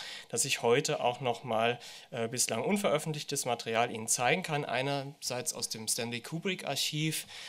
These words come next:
äh, des Nachlass des Regisseurs, der ist ja seit zweitausendsieben an der University of the Arts in London verwahrt und da gilt mein Dank an den ehemaligen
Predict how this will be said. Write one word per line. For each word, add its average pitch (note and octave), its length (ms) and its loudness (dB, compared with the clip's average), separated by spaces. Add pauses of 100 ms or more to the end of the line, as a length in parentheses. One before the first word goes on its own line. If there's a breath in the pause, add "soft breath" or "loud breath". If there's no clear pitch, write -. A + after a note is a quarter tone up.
(180 loud breath)
äh, A2+ 120 -6
des G#2 200 2
Nachlass D#3+ 420 0
des D3+ 200 -2
Regisseurs, C3 760 0
der A2 180 -8
ist - 160 -4
ja A2+ 80 -10
seit G#2 220 -4
zweitausendsieben A2+ 800 -6
an G#2+ 140 -10
der G2+ 80 -8
University G#2 640 -6
of G2 80 -14
the G2 180 -12
Arts F#2+ 280 -8
in G2+ 120 -16
London F3 480 -2 (320 loud breath)
verwahrt D3+ 560 4
und A#2 220 -6
da A2 80 -4
gilt A#2 260 -8
mein A2 140 -6
Dank G#2+ 260 -6
an A2 120 -10
den G#2 100 -8
ehemaligen A2 600 -8